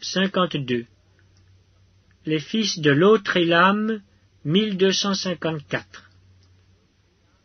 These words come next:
Les fils de Harim, trois cent vingt. Les fils de Jéricho, trois cent quarante-cinq.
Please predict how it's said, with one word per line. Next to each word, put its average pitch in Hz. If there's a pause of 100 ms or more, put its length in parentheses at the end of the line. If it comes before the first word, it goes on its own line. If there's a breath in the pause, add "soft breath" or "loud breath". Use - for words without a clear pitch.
(280)
Les 160
fils 170
de 143
Harim, 175
trois 180
cent 170
vingt. 135 (2000)
Les 151
fils 190
de 180
Jéricho, 180
trois 202
cent 202
quarante-cinq. 165